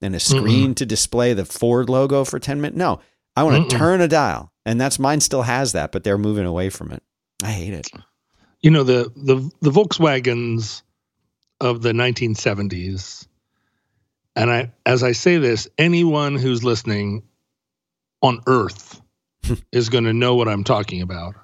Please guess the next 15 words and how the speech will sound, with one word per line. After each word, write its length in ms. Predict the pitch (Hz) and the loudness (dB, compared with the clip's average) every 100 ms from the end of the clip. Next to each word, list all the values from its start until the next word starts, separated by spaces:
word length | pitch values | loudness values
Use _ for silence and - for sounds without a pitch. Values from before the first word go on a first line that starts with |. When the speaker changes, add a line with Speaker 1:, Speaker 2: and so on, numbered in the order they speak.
| _ _ _ _ _ _ _ | _ _ _ _ _ _ _
Speaker 2:
The 80 | - | -4
Volkswagens 640 | 117 170 175 196 170 160 139 | 2 2 2 2 2 0 0
and 80 | 120 | -2
the 40 | |
Mercedes-Benzes 1040 | 113 110 131 147 160 139 120 110 107 110 104 | 0 -2 0 2 2 0 0 0 0 -2 -2
of 80 | 101 | -4
the 100 | 101 | -2
nineteen 440 | 113 127 131 135 | 0 0 0 -2
seventies 540 | 127 120 117 123 123 120 | 0 0 0 0 0 0
and 120 | 110 | -2
eighties 440 | 98 92 95 95 - _ _ _ - | -2 -2 -4 -6 -12 _ _ _ -4
perfected 1040 | - 117 - - 170 165 - 185 170 180 - _ _ | 0 0 0 0 0 0 2 2 4 -2 -4 _ _
the 120 | - 123 | -4 0
industrial 520 | 113 131 127 143 139 | 2 2 4 2 4
design 680 | 131 120 107 110 104 104 | 2 2 0 0 -2 -2